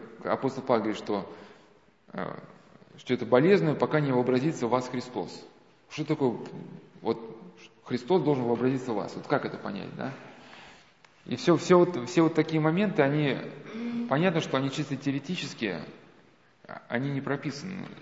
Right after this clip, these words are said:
И, и это ж-, ж-, живой непосредственный опыт, который можно узнать от, от, от тех, кто этот опыт, с опытом непосредственно соприкоснулся. И вот он спрашивал, значит, «Как я могу стяжать страх Божий?»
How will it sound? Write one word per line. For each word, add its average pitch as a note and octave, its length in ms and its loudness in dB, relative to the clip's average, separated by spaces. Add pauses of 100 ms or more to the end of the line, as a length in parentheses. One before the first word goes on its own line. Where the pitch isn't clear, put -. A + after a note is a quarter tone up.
И, C3 100 -4
и C3 220 0
это C#3+ 160 -2
ж-, A#2 380 -2
ж-, A#2 200 -6
живой D3 220 4
непосредственный C#3 560 0
опыт, - 220 -2
который C3+ 320 0
можно B2+ 380 -2 (640)
узнать C#3 340 0
от, B2+ 100 -6
от, - 420 -2
от - 180 -4
тех, C#3+ 160 2
кто B2+ 140 -4
этот A#2+ 300 0
опыт, - 220 -2 (540)
с - 100 -4
опытом C3 320 0
непосредственно B2+ 500 -2
соприкоснулся. - 640 -4 (1900)
И C3 80 4
вот F3+ 160 8
он F#3 80 6
спрашивал, B2+ 600 8
значит, A#2 260 0
«Как E3+ 200 8
я F3+ 60 4
могу E3 200 6
стяжать D#3 320 6
страх C#3 300 4
Божий?» A#2 300 4